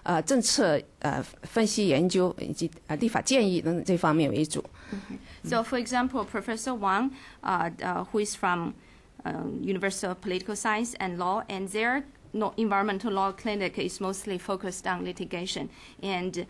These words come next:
Speaker 2: uh, in my university, in Zhongshan University, our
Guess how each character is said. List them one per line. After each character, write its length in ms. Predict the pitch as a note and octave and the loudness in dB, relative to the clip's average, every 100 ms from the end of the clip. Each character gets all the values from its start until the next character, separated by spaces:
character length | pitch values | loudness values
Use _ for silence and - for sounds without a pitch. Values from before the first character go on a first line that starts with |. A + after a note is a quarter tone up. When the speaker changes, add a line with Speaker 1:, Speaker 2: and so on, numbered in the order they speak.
| - - - - | -14 -20 -18 -4
Speaker 2:
uh, 140 | F#3 - | -4 -2
in 120 | G3+ | 0
my 200 | G3+ G#3+ | 2 0
university, 800 | A#3 G#3+ F#3+ G#3 - A3+ F3 E3+ | 0 -2 -2 -4 -4 -6 -4 -4
in 100 | F#3 | -2
Zhongshan 320 | A#3 A3+ B3 | -2 0 0
University, 640 | A3 F#3+ F#3+ G3 G3+ - - | 0 -2 -4 -4 -6 -6 -2
our 360 | F#3+ G#3 A3+ | 0 0 0